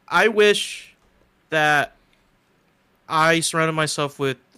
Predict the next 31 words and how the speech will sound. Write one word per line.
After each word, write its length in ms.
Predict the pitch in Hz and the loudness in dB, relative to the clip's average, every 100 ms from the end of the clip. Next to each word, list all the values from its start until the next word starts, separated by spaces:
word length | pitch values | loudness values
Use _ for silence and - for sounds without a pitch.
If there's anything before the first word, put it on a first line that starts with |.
| _ - | _ -14
people, 760 | 170 156 151 151 147 139 - _ _ _ _ _ _ _ _ | -14 -8 -4 -2 -2 -4 -10 _ _ _ _ _ _ _ _
with 120 | 143 | -10
more 160 | 156 165 | -8 -8
people 220 | 180 170 | -4 -2
I've, 160 | 143 - | -2 -6
I 80 | |
felt 260 | 131 147 139 _ _ - | -8 -8 -10 _ _ -14
comfortable 380 | 135 123 120 | -12 -12 -14
being 240 | 107 107 101 | -12 -14 -16
around. 280 | 90 - _ _ _ _ _ _ _ _ _ - | -20 -20 _ _ _ _ _ _ _ _ _ -18
Because 800 | 123 139 131 120 113 - - _ _ _ _ _ _ - | -4 0 0 -2 -8 -12 -16 _ _ _ _ _ _ 0
I, 480 | 160 185 196 202 - | 2 4 2 -2 -8
it, 200 | 165 160 | -8 -8
it 100 | 156 | -6
took 140 | 220 | -6
me 100 | 220 | -4
until, 180 | 208 202 | -6 -4
like, 200 | 180 135 | -4 -4
this 280 | 139 143 139 | -4 -4 -4
year 440 | 135 143 151 139 - | -4 -2 -4 -8 -12
and, 120 | 131 | -12
like, 220 | 123 - - | -12 -14 -14
uh, 80 | 117 | -8
or 260 | 123 117 - - | -6 -8 -12 -14
twenty 200 | 180 175 | -12 -8
twenty-two, 480 | 165 131 123 104 - _ _ - | -10 -10 -12 -12 -16 _ _ -18
like, 260 | 104 - _ _ _ _ _ _ _ - - | -18 -18 _ _ _ _ _ _ _ -20 -10
I 180 | 127 143 | -4 -2
found 440 | 139 147 143 139 | -2 -2 -2 0
out, 200 | 135 135 98 | 0 0 -4
like, 320 | 113 107 | -10 -12